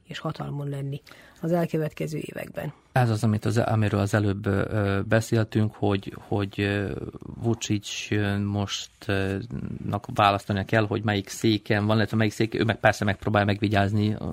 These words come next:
Speaker 2: minden, a minden kapcsolatát nemzetközi szinten.
Speaker 1: De ez nem egy irigylésre méltó pozíció lesz, az biztos már.
Speaker 2: Ö,
Speaker 1: Hogy
Speaker 2: ez így van, de,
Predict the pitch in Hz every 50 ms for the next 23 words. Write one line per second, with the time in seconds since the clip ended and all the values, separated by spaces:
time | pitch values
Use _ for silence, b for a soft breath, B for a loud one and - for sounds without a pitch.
0 | - - - - - 110 101 101 101 80 - - - - B B B B B B
1 | B B B B B B B B B B - 110 107 104 101 98 98 95 101 -
2 | 113 113 101 101 98 95 - - 123 120 - - 139 131 131 - - 135 139 139
3 | - - - - - - - 104 101 98 - - - - - 107 107 - - -
4 | - - - 190 180 143 139 - 185 185 165 165 165 156 156 160 156 156 147 147
5 | 160 156 156 - 165 156 156 156 160 160 - 165 156 - - 160 156 156 156 -
6 | - 160 160 165 165 160 156 - - 156 156 156 160 156 - - 165 165 - -
7 | - 165 160 160 156 156 160 175 175 160 160 156 - - - - 143 135 127 117
8 | - 120 120 117 117 110 117 123 147 160 156 135 120 127 123 120 113